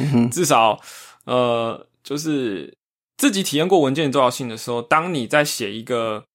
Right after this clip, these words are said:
Speaker 2: 好，你，你有一个很棒的 idea 的时候，你想要写出一个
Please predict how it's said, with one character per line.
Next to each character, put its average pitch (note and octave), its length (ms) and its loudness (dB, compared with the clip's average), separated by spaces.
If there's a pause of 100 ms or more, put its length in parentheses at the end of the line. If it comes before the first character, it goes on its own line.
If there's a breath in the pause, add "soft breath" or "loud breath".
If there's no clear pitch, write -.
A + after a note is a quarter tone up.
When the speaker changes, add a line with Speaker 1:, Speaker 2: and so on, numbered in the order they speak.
(260)
Speaker 2:
好， A#2 200 2
你， B2+ 140 0
你 D3+ 100 2
有 G3+ 100 6
一 D#3 40 0
个 D3 80 -2
很 A#2 140 -2
棒 D3 160 4
的 G#2+ 80 -4
idea A2 400 -2 (100)
的 - 80 -14
时 - 260 -12
候， A#2+ 200 -4
你 A#2 120 -6
想 A#2+ 180 2
要 C3 60 4
写 B2 180 -2
出 B2+ 160 -4
一 B2 40 -2
个 G#2 480 -2